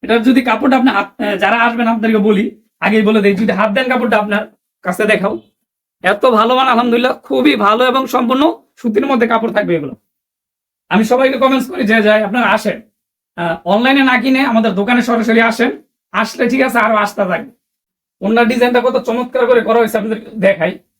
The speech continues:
এই যে দেখেন, পাক্কা নামাজ ওড়না থাকবে, ফুল পাঁচ হাত, এক ইঞ্চিও কম হবে না, একেবারে পাক্কা পাঁচ হাত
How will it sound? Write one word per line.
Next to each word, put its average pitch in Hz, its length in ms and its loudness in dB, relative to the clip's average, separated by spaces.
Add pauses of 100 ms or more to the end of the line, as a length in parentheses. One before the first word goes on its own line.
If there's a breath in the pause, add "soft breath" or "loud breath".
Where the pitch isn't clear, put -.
(160)
এই 180 100 -8
যে 175 80 -2
দেখেন, 170 280 -4 (600)
পাক্কা 208 340 -2
নামাজ 262 320 2
ওড়না 247 180 2
থাকবে, 214 220 0
ফুল 262 280 2
পাঁচ 240 220 0
হাত, - 260 -2 (560)
এক 226 220 -4
ইঞ্চিও 254 300 0
কম 247 180 2
হবে 196 160 0
না, 190 80 0
একেবারে 233 340 -2
পাক্কা 233 300 -4
পাঁচ 233 240 -2
হাত 269 280 -2